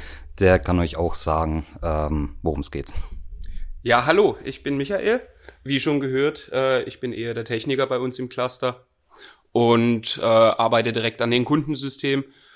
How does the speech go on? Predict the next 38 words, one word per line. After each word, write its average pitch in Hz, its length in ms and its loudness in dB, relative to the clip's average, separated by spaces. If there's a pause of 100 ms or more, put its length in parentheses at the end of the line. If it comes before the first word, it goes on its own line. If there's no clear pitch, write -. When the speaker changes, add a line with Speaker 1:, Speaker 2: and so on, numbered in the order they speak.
(200)
Speaker 2:
übernehme 120 520 2
auch 120 200 0
die 120 220 -2
Rolle 117 320 -2
des 117 200 -6
Recruiting-Supports, 120 1300 -6
ähm, 110 360 -6
und 107 360 -8 (340)
definiere 127 540 0
die 117 140 -6
Stellen, 110 520 -2
suche 127 360 -8
die 131 80 -6
Leute 117 320 -2
mit 113 240 -8
aus 107 440 -6 (720)
und 123 400 4
freue 123 220 0
mich 160 160 -2
heute 180 180 0
auf 170 140 -4
jeden 175 160 -2
Fall 190 120 2
hier 202 180 0
zu 196 100 -6
sein 117 320 -4
und 117 200 -6
ein 123 40 -8
bisschen 131 260 -8
was 143 140 -2
über 139 160 -8
unseren 143 240 -4
Cluster 135 340 -2
erzählen 151 340 -2
zu 127 120 -8
können, 110 260 -6
warum 117 300 -4
wir 123 340 -4